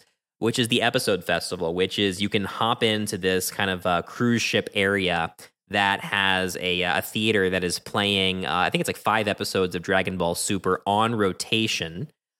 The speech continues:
um, that you can just hang out with your friends in real time and, and consume this, this anime together and, and chat and hang out and dance and whatever.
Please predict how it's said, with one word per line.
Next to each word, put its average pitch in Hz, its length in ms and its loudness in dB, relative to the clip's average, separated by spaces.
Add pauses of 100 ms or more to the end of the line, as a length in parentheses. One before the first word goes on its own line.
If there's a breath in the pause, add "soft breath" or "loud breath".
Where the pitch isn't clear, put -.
(200)
um, 95 440 2
that 98 340 2
you 107 80 0
can 123 140 -4
just 131 140 0
hang 117 280 0
out 123 140 2
with 123 180 0
your 127 100 2
friends 113 460 2
in 101 160 -2
real 101 260 0
time 101 540 0
and, 92 480 0
and 92 180 -4
consume 107 500 -2
this, 98 340 -2
this 92 240 -2
anime 98 400 2
together 87 480 2
and, 90 200 2
and 87 280 -2
chat 90 400 0
and 90 180 -4
hang 90 240 -2
out 90 160 2
and 95 140 -6
dance 87 300 -2
and 104 120 -2
whatever. 131 500 0